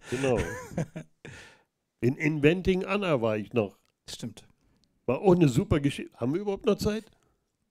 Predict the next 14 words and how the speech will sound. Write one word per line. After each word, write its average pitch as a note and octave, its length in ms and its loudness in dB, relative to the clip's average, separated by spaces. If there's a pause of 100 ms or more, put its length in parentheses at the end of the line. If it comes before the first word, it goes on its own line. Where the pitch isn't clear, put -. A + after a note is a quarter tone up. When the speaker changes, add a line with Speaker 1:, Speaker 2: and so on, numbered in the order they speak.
(320)
Speaker 2:
Ja, D3 280 4
erzähl. B2 340 -8 (920)
Speaker 1:
Ganz F#3 160 0
kurz. - 380 8 (1080)
Eng-, D3+ 360 0
den, D3+ 340 2
den C#3 220 0
Vater D3 380 -2
von, F3+ 380 2
von, D#3 300 2
äh, C#3 400 4
Anna G3 440 2 (180)
spiele F3+ 360 -2
ich, G#3 160 -8